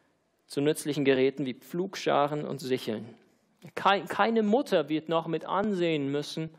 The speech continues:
wie ihre Söhne in den Krieg ziehen und vielleicht niemals wiederkommen. Keine Ehefrau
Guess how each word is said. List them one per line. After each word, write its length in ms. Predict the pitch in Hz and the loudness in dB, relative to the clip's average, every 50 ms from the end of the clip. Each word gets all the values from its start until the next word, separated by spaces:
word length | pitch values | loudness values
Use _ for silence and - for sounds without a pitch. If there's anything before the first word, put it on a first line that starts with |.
| - _ _ _ _ _ _ _ _ _ _ _ _ _ _ _ _ _ _ _ _ _ _ _ _ _ _ _ _ _ _ | -20 _ _ _ _ _ _ _ _ _ _ _ _ _ _ _ _ _ _ _ _ _ _ _ _ _ _ _ _ _ _
wie 120 | 117 - | -8 -4
ihre 200 | 101 147 147 151 | -4 -2 -2 0
Söhne 360 | 147 175 190 202 180 147 123 | 2 2 2 4 2 0 -2
in 120 | 123 135 139 | -2 -2 -2
den 100 | 135 139 | -4 -4
Krieg 400 | - - 190 185 180 - - - | -4 -6 -6 -6 -6 -8 -12 -12
ziehen 380 | - - 180 160 160 160 147 | -8 -4 -2 -2 0 0 2
und 420 | 135 131 131 - - - - - - - | 2 0 0 -2 -6 -10 -16 -18 -16 -6
vielleicht 320 | - 147 135 139 147 - | 2 2 2 2 2 0
niemals 360 | 151 147 147 139 139 139 135 | -2 0 0 0 0 0 -2
wiederkommen. 400 | 139 135 127 120 - 123 113 120 | 0 0 0 0 0 -4 -6 -4
Keine 480 | - - 180 202 208 202 190 - - - | 0 0 2 2 4 2 0 0 -4 -6
Ehefrau 800 | - 196 190 185 160 139 - - - 127 120 117 113 107 - | -4 0 0 2 0 0 -4 -8 -4 -4 -2 -2 -2 -6 -10